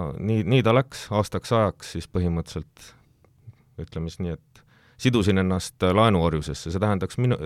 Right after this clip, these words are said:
tähendas siis minu jaoks seda, et lisaks olemasolevale tööle ma võtsin endale veel teise töö lisaks. Ehk siis ma käisin aasta aega tööl nii, et ma hommikul ärkasin kell kaheksa, läksin tööle ja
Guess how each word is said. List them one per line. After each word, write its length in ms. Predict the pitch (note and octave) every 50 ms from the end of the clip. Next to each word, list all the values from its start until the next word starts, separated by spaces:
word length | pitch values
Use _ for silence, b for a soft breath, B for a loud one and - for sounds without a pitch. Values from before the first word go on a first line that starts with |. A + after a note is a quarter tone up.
| -
tähendas 420 | - B2 B2 A#2 G#2+ F#2+ G2+ F#2+ -
siis 140 | - G2 -
minu 240 | B2 D3 D3+ C3 G#2+
jaoks 320 | G2 F#2+ - - - D3
seda, 240 | D#3 D#3 D3 G#2+ F2+
et 140 | F2+ - -
lisaks 400 | A2 G#2+ - A2 F#2+ - - -
olemasolevale 720 | B2 E3 F3+ C3 G#2+ F2+ F#2+ G2 G2+ G2 F#2+ G2 F#2+ F2+ -
tööle 400 | D3 D3+ C#3 A#2+ G#2 F#2 F#2 B B B B B B B B
ma 180 | B - F#2+ G#2
võtsin 320 | G#2+ G#2+ - - F#2+ F#2
endale 320 | F#2+ F#2+ F#2 F2 F2+ F2+ F2
veel 160 | F#2 F2 E2
teise 320 | A2 A#2 A#2 F2+ F#2 D#2
töö 160 | C#2 D2 D2
lisaks. 500 | D#2+ F#2 F#2+ - D#2 B1+ - - - -
Ehk 160 | - D2+ D#2 -
siis 200 | - F2+ F2 -
ma 80 | F#2 F#2
käisin 360 | G2 A2 B2+ A#2+ A2 G2+ G2 A2
aasta 400 | C3 B2+ A#2 - - - A2+ B2+
aega 380 | D#3+ C3+ G2+ D#2+ F2+ F#2 F2 - b b b b b b b b b b _
tööl 320 | B2 C3+ C#3 B2+ A2+ G#2 F#2+ G2
nii, 320 | A#2 C3+ C3+ B2 A2 F#2+ F#2
et 180 | F2 F#2+ - _ _ -
ma 140 | F#2+ G2 G2
hommikul 440 | G2+ A2 A#2 A2+ G2+ - - G#2 G#2+
ärkasin 400 | A2 A#2 - - F#2 F#2 G2+ G2
kell 140 | G#2+ G#2 G#2
kaheksa, 520 | C3 D3+ D3+ C#3+ A2 - - - - G2+ G2+
läksin 380 | G2 G2+ - - - G2+ G2
tööle 460 | - D#3 E3+ D#3+ C#3 A#2+ G#2+ G2 G2 F2 - _ _
ja 200 | _ G#2 G2 G2